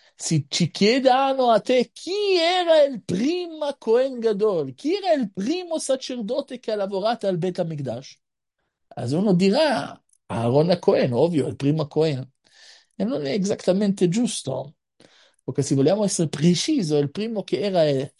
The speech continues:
il sacerdote che ha lavorato era Moshe Rabbeinu. Perché nei primi sette giorni ha lavorato Moshe Rabbeinu, non ha lavorato Aaron, non ha lavorato le sue figlie.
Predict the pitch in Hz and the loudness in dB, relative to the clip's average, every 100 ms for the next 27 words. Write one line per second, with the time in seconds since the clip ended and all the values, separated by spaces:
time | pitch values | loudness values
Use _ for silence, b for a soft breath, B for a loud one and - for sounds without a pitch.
0 | b b b _ 131 135 160 139 151 147 | b b b _ -2 0 0 2 2 4
1 | 240 254 180 175 147 151 220 240 131 127 | 4 2 0 2 2 0 -2 -4 -8 -8
2 | 127 127 160 143 156 247 135 - _ _ | -6 -6 -2 0 0 -2 -4 -12 _ _
3 | _ b b b b b - 131 151 147 | _ b b b b b -10 0 2 2
4 | 196 254 233 - 214 208 147 135 139 160 | 0 0 0 2 0 2 2 2 2 0
5 | 214 208 175 165 196 208 185 180 - 185 | -2 -2 -2 -2 -4 -4 -8 -6 -2 0
6 | 185 202 214 165 156 220 147 135 127 120 | 0 0 -4 -4 0 0 0 -2 -4 -6
7 | 127 120 117 117 123 131 170 202 143 143 | -6 -6 -4 -4 -6 -4 0 0 2 0
8 | 151 135 131 - 131 - 127 98 | 0 -2 -4 -2 -4 -2 -6 -8